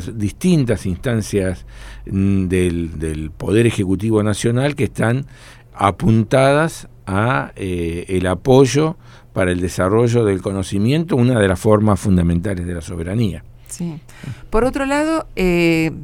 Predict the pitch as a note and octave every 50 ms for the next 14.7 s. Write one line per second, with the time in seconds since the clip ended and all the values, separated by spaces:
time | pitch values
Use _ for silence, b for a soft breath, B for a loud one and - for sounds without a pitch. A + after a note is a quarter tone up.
0 | - - - G3 G3+ A3 A#3+ B3+ B3 F#3 - G3 F#3+ F#3+ F#3+ G#3 A3 G#3+ G#3+ G#3+
1 | A3 G#3 - - F#3 - A#3 A3+ A3+ A#3 - - A3+ A3 G#3 F#3 F3 F3 F3 F3
2 | F3+ - F#3 F3+ F#3 F3+ F#3 F#3+ F#3 E3 D3+ C#3 - D3+ D#3 D3 E3 D#3 E3 E3+
3 | C4 - F3 E3 D#3+ D3+ F3 D#3+ E3 D#3 - - D#3 D3+ D3+ D3+ D3 - D#3+ -
4 | - F#3+ G3 G3+ G3+ - B B B B B B B B - A3+ A#3+ C4 C#4+ -
5 | D4 D4+ C#4 - - - - - G#3+ G#3+ G#3 G3+ G3+ F#3+ - G#3+ A3 A#3 B3 A#3+
6 | G#3 - - - E3 - - F#3+ F3 E3+ - - - C#3+ C#3+ C3+ C3+ C3+ C3+ -
7 | - - - - b b b b b b b b b - D3 D#3 D#3+ D#3+ D#3 D3+
8 | D3+ D3+ D3 D3 D3 C#3+ D3 - D#3+ D3 C#3+ E3+ E3 E3 F3 F3+ F#3+ F#3 F3+ E3+
9 | E3+ F3 E3+ F3 F3 E3+ D#3+ D3 - D3 D3 D3 D3 - - G3+ G3 G#3 G#3 G#3
10 | G3+ G3+ G3 F#3+ F#3 F3+ E3+ D#3+ D#3+ D#3 A#2 A2 A2+ A#2+ - - A2 G#2 A#2 C3
11 | D3+ D#3 D3+ - - E3+ E3 D#3+ D3+ C#3+ C3+ B2 A#2 A2 A2+ A2+ - - G2+ G2
12 | F#2+ F#2+ F#2 F#2 F2 F2 F2 - - b b b b b - - - A2 A2 B2
13 | C#3 D3+ D#3 C#3+ A#2+ A2 A#2 A2+ G#2+ G2+ F#2+ G#2 G#2 G2+ F#2 F#2+ G2 G2 F#2+ F2+
14 | - G2 G2 F#2 F2+ F2 F#2+ F#2 F2+ F2+ F2 E2 D#2+ D#2+